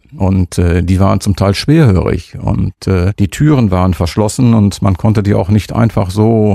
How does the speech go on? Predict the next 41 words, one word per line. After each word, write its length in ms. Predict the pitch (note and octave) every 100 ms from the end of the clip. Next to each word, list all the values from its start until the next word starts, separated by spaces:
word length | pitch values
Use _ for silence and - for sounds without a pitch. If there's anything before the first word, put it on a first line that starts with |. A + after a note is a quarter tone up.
| G#2
mal 440 | A#2 A2 G#2 A2
eben 200 | A2 G2
leicht 300 | G2 A2 -
wach 220 | A#2+ C#3+ C3+
machen 280 | G2+ G2
oder 140 | F2 F#2
durch 220 | F2+ F2
eine 120 | G#2
Lautsprecherdurchsage 920 | - C#3+ - B2 G#2+ F#2 F#2+ G2+ F2 F#2
oder 140 | F#2
sowas. 340 | G2 G#2+ A#2 -
Man 140 | F#2+
musste 220 | A#2 -
schon 180 | - A#3
eindringen 560 | B2+ D3+ C3+ F#2 E2 E2+
und 240 | F#2 -
insofern 720 | G#2 B2 - G2+ G2 G2 G2 -
war 240 | F#2+ G2
es 120 | F#2 G#2
so, 200 | G2+ G#2
dass, 380 | G2 - -
äh, 380 | F#2+ F#2 F2+ F2 F#2 F2+
wir 140 | F#2+
letztlich 400 | G#2 - G2 -
dann 180 | F#2+ F#2+
auch, 360 | F#2+ G2 F2+ _ _ _ _ _ _ _
äh, 380 | - G#2 G2+ F2+
sieben 320 | E2 A#2+ C3+
Personen 720 | G#2+ G2+ G2+ G#2 A2 C3 A2+ - -
herausgeholt 720 | - F2+ G#2+ - F#2+ G2 G#2+
haben 400 | G2+ G2+ A2 A#2+ _ _ _ _ _ _ _ C3
und, 480 | A2 G2 G2 -
äh, 200 | G2+ G2+
die 280 | G2 G#2+ A2
aus 320 | - A2+ -
dem 320 | - G2+ F#2+ F#2
Gebäude 460 | F2+ G2+ A2+ B2
geholt 340 | A#2 G#2+ G#2+ G#2+
haben, 200 | G2+ A2
evakuieren 600 | G#2 - - A#2+ A2+ G2+
konnten. 480 | A2 A2+ - A2+